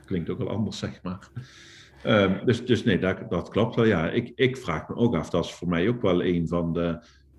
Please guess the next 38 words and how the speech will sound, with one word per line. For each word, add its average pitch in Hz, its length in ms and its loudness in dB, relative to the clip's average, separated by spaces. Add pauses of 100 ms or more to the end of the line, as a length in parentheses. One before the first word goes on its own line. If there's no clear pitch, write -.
(160)
de 87 160 0
vragen 90 560 0
geweest 85 340 0
toen, 87 300 0
eh, 87 440 -4
eh, - 120 -8
na 87 400 -2
ons 82 200 -6
faillissement, 92 640 -2
van, 92 240 -2
eh, - 60 -8 (300)
wat 98 220 0
moet 107 180 4
je 101 100 4
nu 87 200 4
doen, 117 180 6
hè? 90 220 2
Is 98 120 -2
het 101 100 -6
nu 95 300 -2 (300)
verstandig 92 760 0
om 90 360 0
te 90 100 -4
gaan 87 200 0
investeren 85 640 0
in, 82 300 -2
in 80 240 -2
scharrelkippen? 127 760 0
Nou 98 140 2
ja, 90 180 -2
ik, - 300 -10 (200)
ik - 240 -2
denk 92 220 2
eerlijk 87 280 -2
gezegd 80 340 -6
niet, 107 300 4
want, 92 300 -4 (500)
eh, 92 160 2